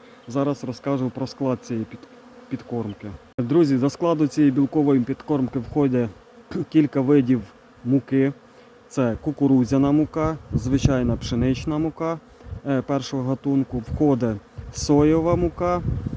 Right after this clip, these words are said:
е, входить гречана мука і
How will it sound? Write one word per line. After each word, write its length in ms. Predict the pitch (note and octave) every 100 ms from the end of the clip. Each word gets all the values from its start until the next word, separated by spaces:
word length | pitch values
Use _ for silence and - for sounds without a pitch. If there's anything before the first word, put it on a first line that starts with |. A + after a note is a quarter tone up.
| - - B2
е, 480 | B2+ B2 A#2 A2 A2 - - - - - - - - - - A2 A2
входить 400 | - D3 B2 A#2+
гречана 600 | G#2 C3 - F3 F#3 F3+
мука 520 | F3+ D#3+ F3 F3+ F3 - - - - - - - - -
і 640 | C3+ D3 D3 C#3+ C#3 C3+